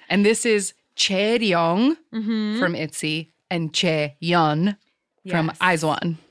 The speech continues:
Speaker 1: Chae-yeon is older. The
Speaker 2: Mm-hmm.
Speaker 1: I's One is older, born in two thousand and debuted first in two thousand eighteen.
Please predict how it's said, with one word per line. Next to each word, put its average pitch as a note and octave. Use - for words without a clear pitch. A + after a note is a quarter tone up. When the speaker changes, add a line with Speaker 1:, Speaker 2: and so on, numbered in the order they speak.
Speaker 1:
Chae-yeon F#3
is F3
older. G3
The G3
Speaker 2:
Mm-hmm. F#3+
Speaker 1:
I's G#3
One A3
is A#3
older, G3
born G3
in G#3
two G#3
thousand F#3
and E3+
debuted F3
first F3
in E3
two E3
thousand D3+
eighteen. C#3